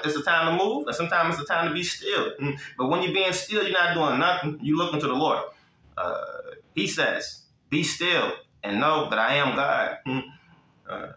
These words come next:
I will be exalted among the nations. I will be exalted in the earth." The Lord Almighty is with us. The God of Jacob is our fortress. Amen. I like that. Hmm. Word. Sometimes you gotta be still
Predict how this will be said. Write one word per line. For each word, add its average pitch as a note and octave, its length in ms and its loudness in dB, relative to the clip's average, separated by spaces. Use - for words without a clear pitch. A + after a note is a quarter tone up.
I G2+ 220 2
will D3+ 240 2
be B2+ 100 0
exalted A2+ 440 2
among A2 240 2
the G#2+ 80 0
nations. A#2 680 -4
I F#2 200 2
will B2+ 340 2
be A#2 120 0
exalted A2 440 2
in G2+ 100 0
the G2 80 0
earth." - 260 -2
The G2 80 -4
Lord C3+ 280 4
Almighty C3+ 440 4
is A2 100 -4
with D3 220 -2
us. - 400 -4
The G2+ 100 -4
God B2 300 4
of - 60 -4
Jacob - 380 -2
is G#2 80 -2
our G2 200 2
fortress. D#2 540 -4
Amen. G2 240 -6
I - 80 -4
like - 280 -4
that. - 180 -8
Hmm. B2 100 -6
Word. A#2+ 460 -8
Sometimes A#2+ 380 -2
you A2 60 -4
gotta A#2+ 240 0
be A#2+ 120 -2
still A#2 400 -4